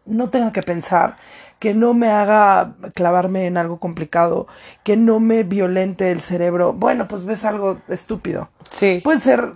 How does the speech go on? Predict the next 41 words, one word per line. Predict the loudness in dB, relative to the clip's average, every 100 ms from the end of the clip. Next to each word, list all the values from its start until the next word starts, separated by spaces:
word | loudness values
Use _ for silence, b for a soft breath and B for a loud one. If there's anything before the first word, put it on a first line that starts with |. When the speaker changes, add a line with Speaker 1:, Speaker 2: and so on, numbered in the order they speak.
| -12
Speaker 1:
cualquier | -2 -2 0 -6
cosa, | -4 -6 -4 -6
¿sí? | -6 -6 -6
Me | -10
explico. | -12 -4 -2
O |
sea, | 2 0 B B B
nosotros, | -8 -6 -6 -6 0
bueno, | 0 0 -2
a, | -2 -2 -2
a | -2
mí | -2
me | -2
gusta | -4 -2 0
Acapulco | 0 -4 -6 -8
Shore | -2 0 2 2
o, | -2 -2
o |
Resistiré | -4 -4 -8 -4 2 4 6
o | 4
esas | 0 -4
cosas | -4 -4 0
de | 0
realities | 4 4 2 -4 -8 -8
súper | -8 -8 -6
absurdos. | -8 -6 -6 -4 -4 -6 B B B B B B B
Y | -8 2
Speaker 2:
¿Pero | 4 4 2
qué | 0 0
hacen? | 0 -2 -4 -6 -8
¿Por | -6
qué, | -2 -4 -2
o | -2
sea, | -2 -4 -4
por | -2 -2 -2
qué | -4
me | -2 -2
gusta | -2 -4 -2 0
ver | 0 -4
gente | -4 -6 -4 -6
encerrada, | -6 -4 -4 -2 -2 -2 -2